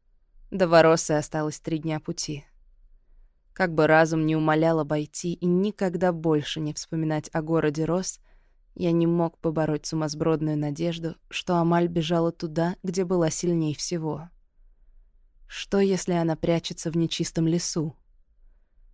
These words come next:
Мне следовало хотя бы издали посмотреть на ее поместье и понаблюдать. Вдруг след одного из солдат приведет меня к наместнице. Мне ничего не было нужно,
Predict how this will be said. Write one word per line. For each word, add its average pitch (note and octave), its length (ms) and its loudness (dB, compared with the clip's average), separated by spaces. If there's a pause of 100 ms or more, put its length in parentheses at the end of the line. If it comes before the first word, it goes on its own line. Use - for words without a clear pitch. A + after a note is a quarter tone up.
(240)
Мне D#3+ 260 2
следовало D#3 520 0
хотя E3 300 -4
бы D#3+ 140 -4
издали D#3+ 500 0
посмотреть D#3 560 -4
на D#3+ 60 -2
ее D#3 160 0
поместье D#3 580 -2
и - 40 -4
понаблюдать. D#3 760 -4 (920)
Вдруг F3 380 2
след E3+ 380 0
одного D3+ 340 2
из D#3 80 2
солдат D#3 460 -2
приведет D#3 420 -2
меня D#3 220 -2
к - 80 -8
наместнице. E3 800 -2 (640)
Мне G3 260 4
ничего G3 600 2
не F3 160 2
было E3 240 0
нужно, E3+ 580 -2